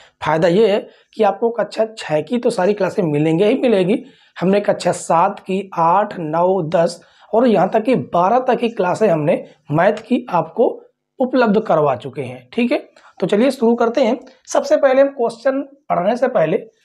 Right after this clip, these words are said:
सबसे पहले हम जानेंगे इकाई, दहाई, सैकड़ा, हजार ये होते क्या हैं। ठीक है, तो चलिए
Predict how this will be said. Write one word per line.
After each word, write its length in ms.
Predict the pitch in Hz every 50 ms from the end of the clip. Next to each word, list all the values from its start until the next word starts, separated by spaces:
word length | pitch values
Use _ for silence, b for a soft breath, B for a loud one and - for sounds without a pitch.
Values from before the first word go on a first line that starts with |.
| b b
सबसे 280 | - - 247 233 - 277
पहले 280 | 277 269 254 262 302
हम 240 | 285 233 254 262 226 190
जानेंगे 560 | 170 185 190 190 190 226 247 254 240 240 240 -
इकाई, 360 | 190 175 - 196 202 208 214
दहाई, 300 | 180 185 151 170 196 208
सैकड़ा, 340 | 196 - 170 160 190 208 190
हजार 260 | 160 156 160 185 185
ये 80 | 208 165
होते 320 | 139 165 165 160 - 185 180
क्या 200 | - 165 143 123
हैं। 200 | 120 117 117 - _ _ _ _ _ _
ठीक 180 | - 285 262 233
है, 80 | 294 311
तो 220 | 311 - - -
चलिए 320 | - - 151 131 127 120